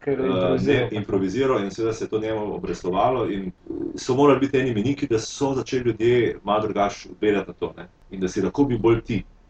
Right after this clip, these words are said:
Speaker 2: ne. Ker špiker tako kot na radiu, ne, se jih, jaz jih komaj ločim po glasovih, ker so naučeni, približno vsi isto govorijo in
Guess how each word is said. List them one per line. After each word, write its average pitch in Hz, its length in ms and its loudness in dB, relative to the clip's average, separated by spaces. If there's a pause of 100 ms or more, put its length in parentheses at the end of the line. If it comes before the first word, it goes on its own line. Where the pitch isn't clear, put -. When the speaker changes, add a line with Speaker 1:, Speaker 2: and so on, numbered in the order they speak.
(380)
Speaker 2:
ne. 90 180 -8
Ker - 180 -12
špiker 123 560 2 (400)
tako 123 60 0
kot 127 120 -2
na 113 60 -2
radiu, 110 320 2
ne, 90 160 -6
se - 180 -4
jih, 98 160 0
jaz - 180 -4
jih 117 100 -4
komaj 123 240 0
ločim 120 260 2
po 107 100 -4
glasovih, 101 440 0
ker 92 100 -6
so 95 120 -12
naučeni, 131 580 0 (420)
približno 131 320 6
vsi 131 200 -2
isto 120 220 -4
govorijo 123 540 6
in 113 200 -2